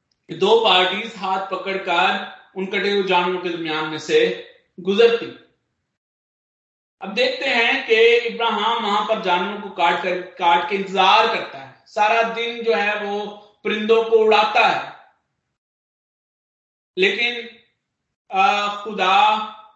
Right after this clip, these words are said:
जो है, वो, अ,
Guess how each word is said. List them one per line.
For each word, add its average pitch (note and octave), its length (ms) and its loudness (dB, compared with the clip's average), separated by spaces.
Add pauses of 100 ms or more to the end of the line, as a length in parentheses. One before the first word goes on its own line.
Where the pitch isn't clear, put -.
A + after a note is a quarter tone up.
(840)
जो G3 80 -4
है, G3+ 680 -2
वो, A3 500 -2 (800)
अ, G3 400 0